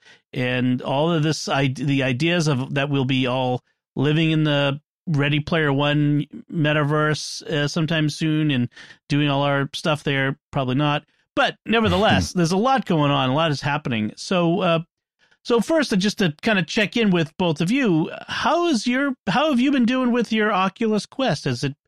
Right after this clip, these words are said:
Speaker 1: has your interest waxed or waned? Is that, uh, I, actually, I kinda know how it's gonna go. But for, first,
Speaker 2: <laughs>
Speaker 1: Father Andrew, well, let me ask you first, 'cause I know, I think I know what Pat will say. But how has your Oculus usage been going over time?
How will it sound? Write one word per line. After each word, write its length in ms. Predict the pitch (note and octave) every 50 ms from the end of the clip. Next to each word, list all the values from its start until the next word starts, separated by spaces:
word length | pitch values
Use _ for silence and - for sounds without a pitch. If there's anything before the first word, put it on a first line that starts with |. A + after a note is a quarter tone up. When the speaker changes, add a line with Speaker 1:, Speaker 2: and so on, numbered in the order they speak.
| _ - - - _
Speaker 1:
has 240 | - F3 F3+ E3+ D3+
your 160 | F#3 F3+ F3
interest 540 | F#3+ F3+ E3+ D3 - F3+ D#3+ D3 - - _ _ _ _ _ _ _ -
waxed 840 | C3+ - - D3+ B2+ C3 D3 D#3 D#3+ E3+ F#3+ A3+ B3+ - - - -
or 120 | D3 C3
waned? 680 | A#2+ C3 C#3+ D#3+ E3 F3+ G3 G#3+ A#3 B3+ C#4 D4+ B3+
Is 220 | G3 D3+ C3+ B2 C3+
that, 320 | C#3+ C3 C3 C3 - -
uh, 120 | D#3+ C#3+ - _ _ _ _ -
I, 200 | - D#3+ D#3+ F3+ -
actually, 320 | - D3+ D3 - - D#3
I 40 | C3+
kinda 200 | - - E3 C#3 B2
know 120 | B2 A2+
how 160 | A2+ B2+ B2
it's 100 | A#2 A2+ -
gonna 160 | E3 C#3 C3+
go. 220 | C#3 D3+ C3+ B2 -
But 200 | - F#3 F#3 -
for, 160 | - A#3+ G#3+
first, 340 | F3 - F#3 B3+ A3+ - -
Speaker 2:
<laughs> 320 | - - - - G#3 -
Speaker 1:
Father 240 | - B3+ C#4 C#4 B3+
Andrew, 220 | B3+ A#3 G3 G3+ G#3
well, 80 | G#3
let 80 | G#3+ B3
me 140 | C#4 C4 B3+
ask 200 | A#3 - - -
you 120 | G#3+ F3+
first, 440 | D#3+ - F#3 D3 C3 C3 - - -
'cause 140 | - D3+ D3+
I 80 | D#3+
know, 160 | E3 F3 F3+
I 160 | - D#3 D#3 D3
think 160 | D3 D#3+ D#3
I 40 | D3
know 80 | C#3+
what 100 | C#3 C3+ -
Pat 160 | D3 C#3 C3+
will 80 | B2+
say. 140 | - - C3
But 180 | A#2+ C3 D#3+ C#3
how 360 | - - E3+ F3+ A3 C#4+ E4
has 180 | D#4 A#3 - -
your 240 | A3+ A#3 A3+ - - - - - _ -
Oculus 640 | F#3 F3+ D#3 - F#3+ E3 D#3+ D3+ C#3 - - - - _ _ _ _ -
usage 400 | E3 D#3+ D3 - D#3 C#3 B2 -
been 120 | D3 C3+
going 260 | B2+ C3+ C3 B2+ B2 B2
over 180 | B2 A#2 B2+
time? 380 | A2+ - C3+ A#2 G#2 G#2 A2+